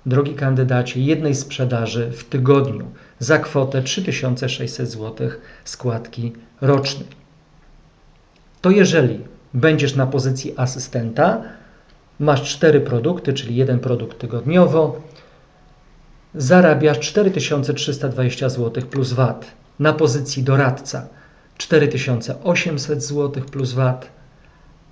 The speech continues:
na pozycji specjalista pięć tysięcy dwieście osiemdziesiąt złotych plus vat i na pozycji ekspert pięć tysięcy siedemset sześćdziesiąt złotych plus dwadzieścia trzy procent vatu. No i to nie wszystko, bo do tego jeszcze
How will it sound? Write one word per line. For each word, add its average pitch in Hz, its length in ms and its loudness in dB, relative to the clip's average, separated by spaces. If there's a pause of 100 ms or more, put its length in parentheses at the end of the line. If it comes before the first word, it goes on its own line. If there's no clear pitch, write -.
(120)
na 135 120 2
pozycji 131 460 0
specjalista 135 760 0
pięć 160 280 -4
tysięcy 123 420 -4
dwieście 139 360 -2
osiemdziesiąt 131 500 -2
złotych 135 320 -4
plus 131 240 -4
vat 123 280 -2 (220)
i 240 60 2
na 202 140 4
pozycji 123 500 -4
ekspert 156 640 0 (240)
pięć 208 260 0
tysięcy 135 460 -2
siedemset 127 500 -4
sześćdziesiąt 120 460 -6
złotych 113 380 -6 (220)
plus 180 220 2
dwadzieścia 123 520 -4
trzy 127 220 -6
procent 113 540 -8 (300)
vatu. 127 360 2 (880)
No 131 320 2
i - 60 -4
to 120 120 -2
nie 123 140 2
wszystko, - 460 2
bo 120 120 -2
do 123 100 2
tego 180 260 2
jeszcze 147 600 2